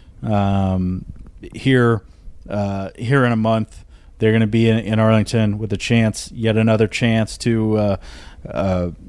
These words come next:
you know, win a, win a Big twelve title. I think the interesting thing is who they're gonna be playing, because I think pretty much all of us thought that it would be Texas, uh, before the season, and it doesn't look like that's gonna happen.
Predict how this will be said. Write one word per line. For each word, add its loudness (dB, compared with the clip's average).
you -14
know, -6
win 2
a, 2
win 2
a 0
Big 0
twelve -2
title. 2
I 0
think -2
the 0
interesting 0
thing -2
is -4
who 0
they're 2
gonna 2
be -4
playing, 0
because 0
I 0
think 0
pretty -2
much -4
all 2
of -2
us -8
thought 0
that -4
it -6
would -10
be -12
Texas, -2
uh, 0
before -2
the -4
season, -2
and 0
it -4
doesn't 0
look -6
like -4
that's 0
gonna -6
happen. -4